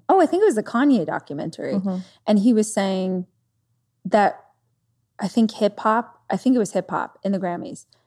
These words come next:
Speaker 1: was one category.
Speaker 2: Yeah, for all of it.
Speaker 1: Everything.
Speaker 2: Mm-hmm.
Speaker 1: Which is so, it's so nuanced. It's so different. It's so, but it's <laughs> one thing. And
Speaker 2: Yeah.
Speaker 1: when you look at the artists that will all be nominated, on,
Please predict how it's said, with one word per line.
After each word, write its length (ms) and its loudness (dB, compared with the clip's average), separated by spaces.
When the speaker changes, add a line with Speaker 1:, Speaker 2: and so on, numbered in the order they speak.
Speaker 1:
was 220 4
one 300 4
category. 600 -4
Speaker 2:
Yeah, 300 0
for 260 0
all 180 6
of 100 2
it. 200 -2
Speaker 1:
Everything. 880 0
Speaker 2:
Mm-hmm. 340 2
Speaker 1:
Which 220 2
is 180 0
so, 380 4
it's 200 -4
so 360 2
nuanced. 460 -4
It's 180 -6
so 240 2
different. 500 -4
It's 180 -10
so, 240 2
but 140 4
it's 140 0
<laughs> 200 -10
one 320 6
thing. 460 0
And 120 4
Speaker 2:
Yeah. 60 8
Speaker 1:
when 100 6
you 120 6
look 320 2
at 280 0
the 180 4
artists 400 4
that 160 4
will 80 2
all 300 4
be 160 2
nominated, 580 0
on, 140 -4